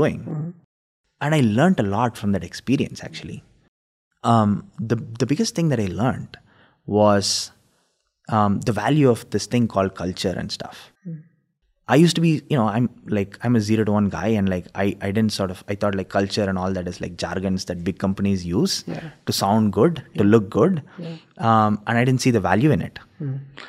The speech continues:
Speaker 1: And then what I sort of actually saw was, you know, the first prince-, so I, I was able to experience it from first principles. When you
Speaker 2: Yeah.
Speaker 1: start something new,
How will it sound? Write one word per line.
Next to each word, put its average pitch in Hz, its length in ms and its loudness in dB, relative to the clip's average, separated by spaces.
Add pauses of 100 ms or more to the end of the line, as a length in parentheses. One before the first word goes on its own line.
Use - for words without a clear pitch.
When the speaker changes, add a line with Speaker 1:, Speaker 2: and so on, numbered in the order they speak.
(960)
Speaker 1:
And 151 140 -2
then 175 160 4
what 151 120 2
I 180 60 2
sort 139 220 2
of - 380 -2
actually 117 380 0
saw 101 580 2 (220)
was, 95 500 -2 (120)
you 127 80 -8
know, 101 80 -2
the 110 80 -4
first 196 340 0
prince-, 165 380 4
so - 160 4
I, 131 200 6
I 143 60 6
was 143 140 6
able 156 160 4
to 123 60 2
experience 123 520 0
it 107 120 -4
from 104 160 -2
first 110 260 0
principles. - 460 -2
When 104 80 2
you 104 80 4
Speaker 2:
Yeah. - 60 -2
Speaker 1:
start 104 200 0
something 104 280 -2
new, 139 360 4